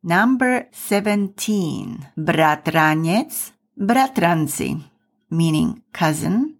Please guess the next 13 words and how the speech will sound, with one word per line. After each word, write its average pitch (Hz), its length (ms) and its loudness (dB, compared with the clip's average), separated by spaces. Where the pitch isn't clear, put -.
cousins. 165 640 -2
And 156 180 0
again, 156 500 -2
those 180 600 0
are 156 380 2
males. 156 920 -2
Repeat, 156 680 -2
bratranec, 156 1120 -2
bratranci. 156 960 -2
One 151 180 -2
more 147 100 -6
time, 170 560 -2
bratranec, 160 1080 -2